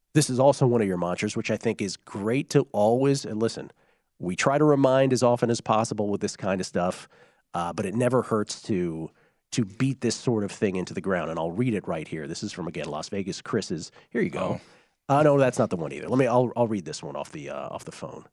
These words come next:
Speaker 1: The other one that I'm talking about here is, this is on
Speaker 2: It's
Speaker 1: your
Speaker 2: on.
Speaker 1: tw-, okay, there you go. "What's the dumbest thing I've done in gambling, you ask?" This is Las Vegas Chris on Twitter.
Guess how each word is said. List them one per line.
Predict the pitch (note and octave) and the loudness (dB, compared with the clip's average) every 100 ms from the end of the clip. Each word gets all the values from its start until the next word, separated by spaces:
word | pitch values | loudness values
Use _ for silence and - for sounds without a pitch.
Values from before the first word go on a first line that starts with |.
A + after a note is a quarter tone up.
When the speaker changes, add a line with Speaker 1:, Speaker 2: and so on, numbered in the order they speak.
| _ - | _ -2
Speaker 1:
The | B2 | 0
other | G#2+ | 0
one | D#2+ D2+ | -4 -10
that | |
I'm | C#2 | -10
talking | - D2+ D#2 | -8 -8 -10
about | D2+ - | -12 -10
here | F2+ E2 | -10 -8
is, | D2 D#2 F2+ - _ _ _ _ _ _ _ _ _ _ _ - | -8 -8 -10 -12 _ _ _ _ _ _ _ _ _ _ _ -4
this | A2+ C#3+ | 0 2
is | B2+ A2 G2 - _ _ _ _ _ _ _ _ _ _ _ _ _ | 0 -2 -4 -10 _ _ _ _ _ _ _ _ _ _ _ _ _
on | C3 D3 | 0 2
Speaker 2:
It's | D3 | 4
Speaker 1:
your | |
Speaker 2:
on. | F#2 | 2
Speaker 1:
tw-, | F2+ - - | -2 -4 2
okay, | D3+ E2+ | 2 2
there | A2 | -4
you | D2 | -4
go. | - | -8
"What's | G#2+ E3 G3 | 0 0 2
the | - F3 | 2 0
dumbest | A#2 D#3 F#3 G3+ - | 4 2 4 4 4
thing | F3 E3 | 2 4
I've | D3+ C#3 | 4 4
done | B2+ C#3 | 4 4
in | C#3+ | 4
gambling, | B2+ A#2+ C3+ D#3+ E3 | 2 2 2 0 -2
you | E3 E3+ | -2 -2
ask?" | F3 G3+ - | -2 -4 -8
This | - - | -10 -8
is | E2+ | -10
Las | D2+ - | -10 -10
Vegas | D#2+ D2+ - | -10 -12 -8
Chris | E2 D#2 | -8 -8
on | D2 | -10
Twitter. | - B1+ | -10 -12